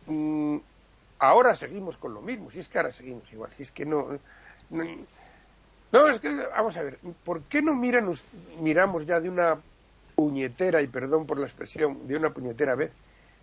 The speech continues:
personas, y dejamos de ver,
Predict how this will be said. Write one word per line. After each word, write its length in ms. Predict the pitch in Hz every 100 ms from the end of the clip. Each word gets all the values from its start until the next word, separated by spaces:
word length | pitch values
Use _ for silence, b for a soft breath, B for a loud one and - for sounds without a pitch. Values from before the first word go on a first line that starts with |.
| _ -
personas, 640 | 151 131 - 240 180 101 - _ _ _ _ _ _ _ _
y 100 | 175
dejamos 500 | 185 165 220 262 226
de 120 | 185 196
ver, 260 | 247 220